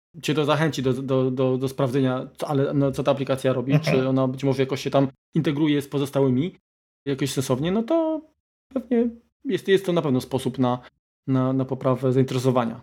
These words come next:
Speaker 2: Mhm.
Speaker 1: Także, także to mi się podoba, to face sharing, tak? Nie wiem, jak to po naszemu będzie. Po, w ogóle, j-, jakie jest po naszemu te, te watch face'y, jak oni nazywają?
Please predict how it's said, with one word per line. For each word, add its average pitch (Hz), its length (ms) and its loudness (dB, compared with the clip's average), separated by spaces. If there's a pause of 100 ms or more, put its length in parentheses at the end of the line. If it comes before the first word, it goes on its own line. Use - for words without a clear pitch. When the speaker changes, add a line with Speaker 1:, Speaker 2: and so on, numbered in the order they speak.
Speaker 2:
Mhm. 135 360 0 (600)
Speaker 1:
Także, 156 260 2
także 156 240 0
to 160 100 2
mi 147 80 2
się 143 120 -4
podoba, 135 380 0
to 160 100 -4
face 139 180 -2
sharing, 139 360 0
tak? 151 320 0 (520)
Nie 143 60 2
wiem, 131 80 6
jak 127 100 0
to - 80 -2
po 117 100 -2
naszemu 120 240 -2
będzie. 127 460 -2 (240)
Po, 151 160 0
w - 80 -8
ogóle, 165 260 4 (540)
j-, 170 180 -4
jakie 156 240 2
jest 135 140 -6
po 135 60 2
naszemu 131 500 0
te, 127 180 -6
te 127 100 -4
watch 127 180 -4
face'y, 123 280 -4
jak 131 160 0
oni 127 100 -2
nazywają? 127 500 -6